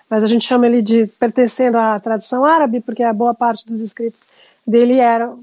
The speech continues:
foram em, em, na, na língua árabe. Mas, e ele foi extrema, tinha muitíssima influência para essa tradição, e ele enfatizava essa ideia da lógica como, é, o que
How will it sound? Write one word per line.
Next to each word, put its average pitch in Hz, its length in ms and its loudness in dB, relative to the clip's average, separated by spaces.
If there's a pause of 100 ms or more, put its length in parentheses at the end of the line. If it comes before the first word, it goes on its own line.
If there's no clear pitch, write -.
foram 240 320 -2
em, 247 320 -4
em, 220 40 -2
na, 220 220 -2
na 214 180 -4
língua 233 300 0
árabe. 240 440 0 (460)
Mas, 254 580 -2
e 262 220 -4
ele 277 200 0
foi 302 160 -4
extrema, 302 720 -2
tinha 285 200 -4
muitíssima 302 800 2
influência 233 480 -2
para 220 140 -6
essa 220 160 -6
tradição, 226 600 0 (460)
e 262 160 6
ele 311 240 4
enfatizava 269 800 -2
essa 277 220 -8
ideia 240 400 -2
da 247 180 -4
lógica 240 640 -4
como, 269 580 -2 (360)
é, 240 260 0
o 240 80 -2
que 233 200 -6